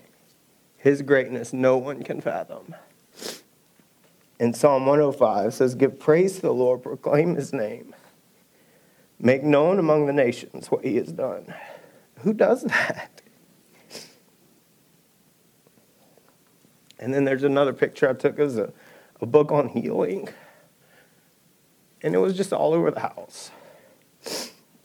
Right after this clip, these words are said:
And Donna lived, "Faith is not the way I feel." Because his words is different. Okay.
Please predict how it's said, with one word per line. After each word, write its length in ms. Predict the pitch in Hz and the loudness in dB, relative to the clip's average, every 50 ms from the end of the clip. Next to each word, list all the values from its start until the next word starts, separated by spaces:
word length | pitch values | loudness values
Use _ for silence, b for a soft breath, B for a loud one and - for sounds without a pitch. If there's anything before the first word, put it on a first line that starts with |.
| _ _ _ _ _ _ _ _ _ _ _ _ _ _ _ _ _ _ _ _ _ _ _ _ _ _ _ _ _ _ _ _ _ _ _ _ _ _ _ _ _ _ _ _ _ _ _ - | _ _ _ _ _ _ _ _ _ _ _ _ _ _ _ _ _ _ _ _ _ _ _ _ _ _ _ _ _ _ _ _ _ _ _ _ _ _ _ _ _ _ _ _ _ _ _ -8
And 320 | 127 135 123 120 113 117 - - _ _ _ _ _ _ _ 120 | -4 -2 -2 -2 -2 -6 -12 -18 _ _ _ _ _ _ _ 0
Donna 360 | 117 127 131 151 165 170 180 | 2 4 4 4 4 4 2
lived, 580 | 175 156 139 117 107 104 90 123 120 - - - - - _ | 4 4 4 4 2 2 2 0 0 -2 -6 -16 -20 -20 _
"Faith 400 | - - - 120 110 - - - | -4 -2 -2 -2 -2 -2 0 0
is 120 | 147 131 139 | 0 0 -2
not 260 | 135 131 131 120 - | -4 -6 -6 -4 -2
the 60 | 151 | -2
way 200 | 160 143 - - | -2 0 -2 -2
I 60 | - | -4
feel." 480 | - - - - - - - - - B B B B B B B B B B _ _ _ _ _ _ _ _ _ _ _ _ _ _ _ _ _ _ _ _ _ _ _ _ _ _ _ _ _ _ _ _ | -6 -10 -16 -18 -14 -14 -14 -14 -14 B B B B B B B B B B _ _ _ _ _ _ _ _ _ _ _ _ _ _ _ _ _ _ _ _ _ _ _ _ _ _ _ _ _ _ _ _
Because 340 | 139 - - 156 - - | -8 -2 -2 -2 -2 -2
his 160 | - - - 202 | -6 -12 -10 -6
words 420 | - - 196 - - 185 - - | -4 -2 -2 -2 -2 -6 -10 -14
is 160 | 180 151 156 | -16 -14 -14
different. 500 | 160 160 180 160 - - - 101 98 - - - - B 233 247 120 B B 113 B B B B B B B B B 117 113 - 113 113 - - - - - - - _ _ _ _ _ _ _ _ _ _ _ _ _ _ _ _ _ _ _ _ _ _ _ _ _ b b b b b b b b b b b b - | -6 -4 -4 -4 -4 -4 -4 -4 -4 -8 -14 -20 -16 B -14 -12 -10 B B -12 B B B B B B B B B -20 -20 -20 _ -20 -20 -18 -16 -16 -16 -16 -18 _ _ _ _ _ _ _ _ _ _ _ _ _ _ _ _ _ _ _ _ _ _ _ _ _ b b b b b b b b b b b b -10
Okay. 360 | - - - - - - - | -2 0 0 0 0 -2 -10